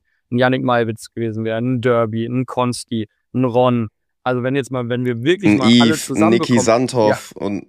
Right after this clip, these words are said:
Speaker 1: wenn
Speaker 2: also
Speaker 1: wir mal
Speaker 2: es
Speaker 1: wirklich
Speaker 2: sind ja
Speaker 1: alle, alle zusammenbekommen würden, ey, dann fliegt da <laughs> jemand raus.
Speaker 2: William,
Speaker 1: Der wird halt,
Speaker 2: Nico.
Speaker 1: der wird Vierter in der Gru-, der wird Vierter in der Gruppe,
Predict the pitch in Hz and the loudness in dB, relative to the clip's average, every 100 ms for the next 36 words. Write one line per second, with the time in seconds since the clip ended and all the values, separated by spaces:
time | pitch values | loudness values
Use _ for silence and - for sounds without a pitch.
0 | - 101 135 139 143 185 123 107 160 151 | -4 -2 0 0 2 2 2 2 0 0
1 | 151 160 139 156 160 - 131 123 131 139 | 0 -2 -2 -2 -2 -2 -4 -2 -4 -6
2 | _ _ _ 135 139 131 - 175 - 120 | _ _ _ -4 -2 -4 -8 -10 -6 -6
3 | 113 131 143 113 110 131 143 156 - - | -4 -4 -4 -4 -2 0 0 -4 -10 -16
4 | 92 98 120 123 117 110 - 120 127 - | -4 2 6 6 4 4 2 2 0 0
5 | 120 110 143 143 160 151 185 185 156 139 | 0 2 2 2 0 0 -2 0 2 2
6 | 135 135 143 139 151 - 180 - 139 135 | 0 -2 -2 0 -4 -4 -6 -2 -2 -4
7 | 156 165 151 170 | -6 -8 -6 -6